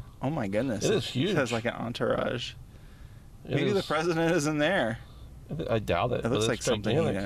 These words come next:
Speaker 1: owned. Anyway.
Speaker 2: <laughs> Anyway, the, um,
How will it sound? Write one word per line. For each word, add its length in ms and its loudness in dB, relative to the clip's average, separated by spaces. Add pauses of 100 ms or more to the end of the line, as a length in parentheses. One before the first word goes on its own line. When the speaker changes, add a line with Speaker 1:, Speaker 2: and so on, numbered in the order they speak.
Speaker 1:
owned. 60 -6 (1900)
Anyway. 380 2
Speaker 2:
<laughs> 80 2
Anyway, 400 4 (440)
the, 560 2 (300)
um, 320 0